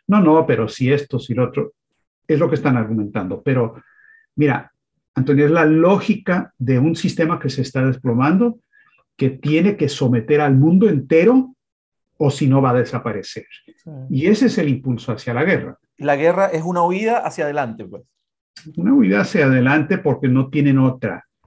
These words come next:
Speaker 2: Claro.
Speaker 1: Porque fíjate la situación. Cualquier persona que no esté tratando de tapar el sol con un solo dedo, o cualquier país, mira al mundo y dice, "Bueno, a ver,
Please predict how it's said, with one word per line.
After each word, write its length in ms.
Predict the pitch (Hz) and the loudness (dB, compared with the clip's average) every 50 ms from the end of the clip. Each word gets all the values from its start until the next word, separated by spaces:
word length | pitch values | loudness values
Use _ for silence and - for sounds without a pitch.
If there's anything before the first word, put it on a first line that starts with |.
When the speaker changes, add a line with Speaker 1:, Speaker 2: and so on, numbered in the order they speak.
| _ _ _ _ _ | _ _ _ _ _
Speaker 2:
Claro. 180 | 143 127 139 | -6 0 2
Speaker 1:
Porque 720 | 135 135 131 127 131 - 135 135 127 123 120 117 113 113 - _ _ _ _ _ _ _ _ _ _ | 2 2 2 0 -2 -4 -2 0 0 2 2 0 -2 -2 -6 _ _ _ _ _ _ _ _ _ _
fíjate 460 | - 185 190 165 170 196 190 190 180 147 | 0 0 2 2 2 0 0 0 0 0
la 120 | 139 127 | 0 0
situación. 580 | - 135 - 127 107 - - - 110 87 - - | -2 -4 -4 -4 -6 -6 -6 -8 -8 -8 -8 -8
Cualquier 460 | - 104 110 113 - 160 185 180 - | -6 -6 -6 -2 -2 -2 -2 0 0
persona 640 | 226 - 131 - 175 170 156 135 117 110 120 - - _ _ _ _ | -2 -2 0 0 0 2 2 2 2 0 -2 -6 -10 _ _ _ _
que 100 | 123 110 | -6 -4
no 140 | 113 120 | -4 -4
esté 280 | 117 - - 147 139 131 | -6 -4 -2 -2 -2 0
tratando 460 | 135 139 120 110 - 135 120 127 139 | -2 -2 -4 -2 -2 -2 0 0 0
de 60 | 127 | 0
tapar 340 | - - 117 - - 123 120 | 0 -2 -6 -4 -4 -2 0
el 260 | 123 120 113 110 107 | 0 0 0 -2 -4
sol 280 | - - 131 120 120 120 | -4 -4 -2 -2 -2 -2
con 160 | - 123 113 | -2 -2 0
un 160 | 120 131 135 131 | 0 0 0 0
solo 240 | - 156 143 139 131 | 0 0 2 2 2
dedo, 360 | 123 104 95 95 117 131 - _ _ _ _ _ _ _ _ _ _ _ _ - | 2 0 0 -2 -4 -8 -10 _ _ _ _ _ _ _ _ _ _ _ _ -8
o 180 | 127 110 - | -6 -6 -6
cualquier 420 | - 120 104 - - 135 139 135 - | -6 -6 -6 -4 -2 -2 -2 0 0
país, 380 | 165 139 123 120 123 120 - | 0 0 0 0 0 0 0
mira 220 | 131 131 147 147 135 | 2 2 2 2 2
al 100 | 127 123 | 2 2
mundo 240 | 120 117 113 120 | 2 0 0 0
y 60 | 113 107 | 0 -2
dice, 260 | 110 107 - - 123 | -4 -6 -4 -4 -4
"Bueno, 380 | 107 104 101 78 - - - _ _ _ _ _ _ _ _ _ _ _ _ _ _ _ _ _ | -4 -4 -6 -8 -10 -12 -16 _ _ _ _ _ _ _ _ _ _ _ _ _ _ _ _ _
a 160 | - 131 131 135 | -2 0 2 4
ver, 300 | 143 127 107 98 - | 4 2 2 -2 -6